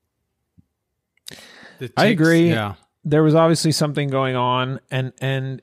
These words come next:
Speaker 2: you do wonder with that arsenic,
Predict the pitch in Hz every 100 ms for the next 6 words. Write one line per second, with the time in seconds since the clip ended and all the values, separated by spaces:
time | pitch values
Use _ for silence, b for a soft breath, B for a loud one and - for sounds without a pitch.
0 | - 147 143 139 202 180 135 151 147 110
1 | 110 110 127 123 120 104 117 127 - 120
2 | 101 98 -